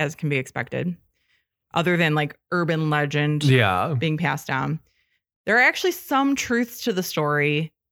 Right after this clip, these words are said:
Speaker 1: and one rumor in particular that we haven't discussed yet.
Speaker 2: Okay.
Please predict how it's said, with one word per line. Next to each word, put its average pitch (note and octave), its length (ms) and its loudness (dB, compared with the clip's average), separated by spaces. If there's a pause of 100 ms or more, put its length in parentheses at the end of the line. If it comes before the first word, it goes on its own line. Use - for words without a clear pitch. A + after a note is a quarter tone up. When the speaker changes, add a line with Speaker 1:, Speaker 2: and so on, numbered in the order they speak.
(140)
Speaker 1:
and F#3 360 2
one A#3 260 2
rumor D#3+ 320 2
in D3+ 80 0
particular C#3+ 540 -2
that C3+ 120 -2
we C#3+ 100 0
haven't C#3+ 260 -4
discussed C3 400 -8
yet. A#2 240 -6 (340)
Speaker 2:
Okay. A2 460 2